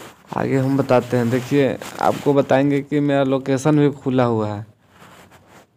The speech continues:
तो इसको हम हटा देते हैं। देख सकते हैं कि न्यूज़ देख रहे थे हम, तो अब देखते हैं दूसरा वीडियो। देखिए दूसरा Oppo फ़ोन का प्रचार है। देखिए लोकेशन मेरा खुला हुआ है और यहाँ लोकेशन पर ये हरियाणा ही है। देखिए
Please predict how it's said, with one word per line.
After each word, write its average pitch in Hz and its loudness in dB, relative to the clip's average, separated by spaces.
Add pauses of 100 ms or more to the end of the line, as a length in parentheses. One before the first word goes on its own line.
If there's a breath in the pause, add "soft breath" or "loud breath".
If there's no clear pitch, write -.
(200)
तो 127 0
इसको 131 -2
हम 147 4
हटा 135 2
देते 143 0
हैं। 139 0
देख 139 -2
सकते 135 -4
हैं 135 -2
कि - -14 (260)
न्यूज़ 139 4
देख 131 4
रहे 131 4
थे 120 -2
हम, 117 -2 (1040 soft breath)
तो 131 2
अब 131 4
देखते 147 0
हैं 143 6
दूसरा 131 2
वीडियो। 113 0
देखिए 117 0
दूसरा 107 -6 (480 soft breath)
Oppo 139 2
फ़ोन 147 2
का 147 2
प्रचार 139 2
है। 135 6
देखिए 135 0
लोकेशन 131 0
मेरा 139 2
खुला 131 2
हुआ 123 2
है 123 -4 (680 soft breath)
और 127 2
यहाँ 135 4
लोकेशन 135 0
पर 147 4
ये 143 6
हरियाणा 131 4
ही 127 2
है। 107 -4
देखिए 117 -4